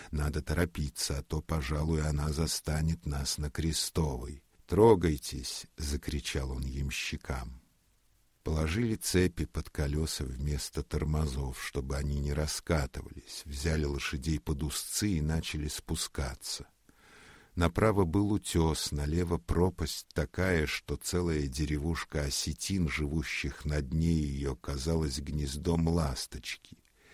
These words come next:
Я содрогнулся, подумав, что часто здесь, в глухую ночь, по этой дороге, где две повозки не могут разъехаться, какой-нибудь курьер раз десять в год проезжает, не вылезая из своего тряского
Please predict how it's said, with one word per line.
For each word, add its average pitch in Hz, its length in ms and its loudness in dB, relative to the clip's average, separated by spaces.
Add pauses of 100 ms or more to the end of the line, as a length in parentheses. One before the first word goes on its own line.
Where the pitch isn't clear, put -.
(680)
Я 69 180 -4
содрогнулся, 78 1000 2
подумав, 65 580 -2
что - 200 -8
часто - 520 -2
здесь, 69 500 -2
в - 80 -14
глухую 71 640 -2
ночь, 71 420 0
по 69 100 -6
этой 73 360 -4
дороге, 69 640 0 (340)
где 78 220 0
две 76 260 4
повозки 76 640 0
не 69 120 -2
могут 73 400 -2
разъехаться, 69 880 -2 (300)
какой-нибудь 82 880 2
курьер 78 680 2
раз 71 440 0
десять 73 600 -2
в - 140 -10
год 73 340 -2
проезжает, 73 1080 0
не 71 160 0
вылезая 71 640 2
из 71 260 -2
своего 71 560 0
тряского 76 720 0